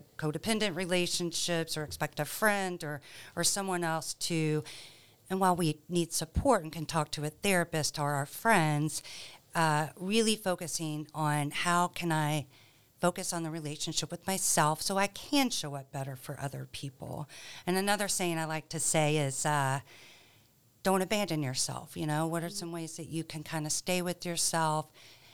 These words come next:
And we're talking about distractions, so I always also mention alcohol. That can be a distraction for folks, but remember that that is like pouring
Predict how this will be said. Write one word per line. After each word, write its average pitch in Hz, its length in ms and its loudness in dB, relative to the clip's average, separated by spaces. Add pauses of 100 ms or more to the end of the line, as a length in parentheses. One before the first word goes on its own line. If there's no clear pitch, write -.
(160)
And 156 580 0
we're 165 100 -6
talking 165 260 -2
about 165 160 0
distractions, 165 640 2
so 160 140 4
I 156 40 6
always 156 640 2
also 156 340 0
mention 170 440 0
alcohol. 156 760 4 (240)
That 156 180 0
can 190 140 0
be 165 240 2
a 165 80 -6
distraction 156 600 -4
for 147 180 -6
folks, 139 500 0
but 151 300 0 (640)
remember 180 360 2
that 170 220 -6
that 156 300 4 (500)
is 156 140 -2
like 147 140 -2
pouring 151 360 -4